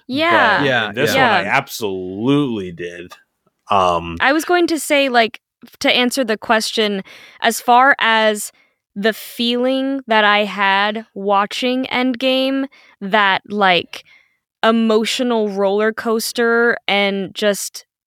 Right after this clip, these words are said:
Speaker 1: devastation at some points and, like, euphoria at others, like, when you see something really good happen that, that teeters the seesaw into their
Speaker 3: Mm-hmm.
Speaker 1: direction, maybe, for whatever's happening. I definitely would say that this movie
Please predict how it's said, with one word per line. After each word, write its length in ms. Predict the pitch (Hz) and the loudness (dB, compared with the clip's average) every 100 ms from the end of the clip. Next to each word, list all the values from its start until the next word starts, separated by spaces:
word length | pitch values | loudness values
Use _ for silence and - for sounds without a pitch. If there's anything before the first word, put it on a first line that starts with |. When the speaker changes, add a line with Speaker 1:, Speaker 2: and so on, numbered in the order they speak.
| - 208 | -12 -6
Speaker 1:
devastation 800 | 233 254 240 - - 220 214 247 | 0 2 2 -2 2 2 2 0
at 160 | 240 240 | -2 -2
some 300 | - 240 233 | -2 -2 -2
points 580 | - 233 233 233 233 - | -2 -2 0 0 -2 -4
and, 220 | - 208 | -4 -2
like, 160 | 196 196 | -4 -4
euphoria 720 | 208 208 - 220 220 220 214 | -6 -6 -2 0 2 4 2
at 80 | - | 2
others, 560 | 208 214 220 214 208 | 0 2 2 0 0
like, 140 | 214 202 | -2 -4
when 140 | 208 214 | -4 -4
you 120 | 208 | -4
see 260 | - 233 | -6 -6
something 400 | 220 - 208 202 | -6 -6 -6 -6
really 240 | 196 196 196 202 | -4 -4 -4 -2
good 220 | 330 311 | 0 0
happen 400 | 302 294 294 285 | 2 2 0 0
that, 160 | 277 262 | 0 0
that 180 | 262 254 | -2 -2
teeters 540 | - 294 277 277 254 - - - - | -2 -2 0 -2 -4 -10 -20 -20 -6
the 460 | 240 262 262 254 | 0 2 4 2
seesaw 640 | 254 - 302 277 - 277 262 | -2 -4 -4 -2 0 2 2
into 180 | 262 | 0
their 160 | 240 247 | 0 0
Speaker 3:
Mm-hmm. 60 | 247 | 0
Speaker 1:
direction, 460 | 254 254 269 262 | 0 0 0 -2
maybe, 300 | 254 254 254 | -2 -4 -6
for 320 | 247 240 240 | -4 -2 0
whatever's 460 | 233 233 247 247 247 | -2 0 0 2 0
happening. 560 | 247 240 247 254 262 262 - - - | 0 -2 0 0 0 -2 -8 -20 -6
I 100 | - | 0
definitely 480 | 240 240 247 302 311 | 2 2 2 0 0
would 180 | 262 254 | -2 -2
say 320 | - 226 220 | 0 2 2
that 320 | 208 214 196 | 2 0 0
this 260 | 190 220 - | 0 0 0
movie 560 | 220 202 190 202 190 | 0 0 0 -2 -2